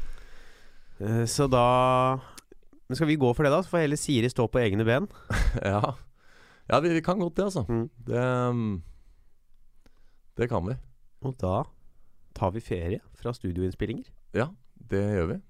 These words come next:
Speaker 2: Men det blir vel litt podd i løpet av sommeren,
Speaker 1: Vi kan
Speaker 2: håper
Speaker 1: nok
Speaker 2: jeg,
Speaker 1: prøve å
Speaker 2: sånn.
Speaker 1: få til noe podd i løpet av sommeren. Men
Speaker 2: Ja.
Speaker 1: dette er, studio stenger jo i slutten av uka.
Speaker 2: Ja,
Speaker 1: Så da blir det jo spennende å se liksom hvordan vi får, skal få løst dette her da,
Speaker 2: Ja.
Speaker 1: i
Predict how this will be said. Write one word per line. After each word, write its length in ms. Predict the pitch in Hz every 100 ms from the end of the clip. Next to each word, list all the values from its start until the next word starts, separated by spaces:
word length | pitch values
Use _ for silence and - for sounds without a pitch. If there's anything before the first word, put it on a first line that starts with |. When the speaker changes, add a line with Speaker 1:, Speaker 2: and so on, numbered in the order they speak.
| -
Speaker 2:
Men 120 | 110
det 120 | 117
blir 200 | 92 82
vel 100 | 117
litt 240 | 117 85 -
podd 180 | 80 85
i 40 |
løpet 180 | 80 76
av 40 | 80
sommeren, 240 | 85 78
Speaker 1:
Vi 60 | 76
kan 180 | 80 90
Speaker 2:
håper 100 | -
Speaker 1:
nok 60 |
Speaker 2:
jeg, 100 | 82
Speaker 1:
prøve 80 | -
å 40 | 170
Speaker 2:
sånn. 60 | 180
Speaker 1:
få 40 |
til 100 | -
noe 100 | 120
podd 200 | 123 113
i 40 | 110
løpet 160 | 101
av 80 | 110
sommeren. 300 | 117 101 254 -
Men 120 | 101
Speaker 2:
Ja. 60 |
Speaker 1:
dette 140 | 127 147
er, 220 | 131 131
studio 400 | - 113 95 120
stenger 280 | - 123 82
jo 80 | 95
i 140 | 107
slutten 280 | 113 98 113
av 80 | 95
uka. 140 | - -
Speaker 2:
Ja, 140 | 120 170 - - - - - - -
Speaker 1:
Så 140 | - 139
da 60 |
blir 200 | 135 110
det 100 | 101 123
jo 60 |
spennende 260 | - 123 107
å 20 |
se 200 | - 107
liksom 220 | 104 113 107
hvordan 240 | 90 98
vi 140 | 92 87
får, 520 | - 73 78 80 82
skal 180 | - 104
få 120 | 113 101
løst 280 | 98 117
dette 180 | 123 120
her 180 | 113 127
da, 80 | 143 -
Speaker 2:
Ja. 160 | 104 - - -
Speaker 1:
i 320 | 104 104 104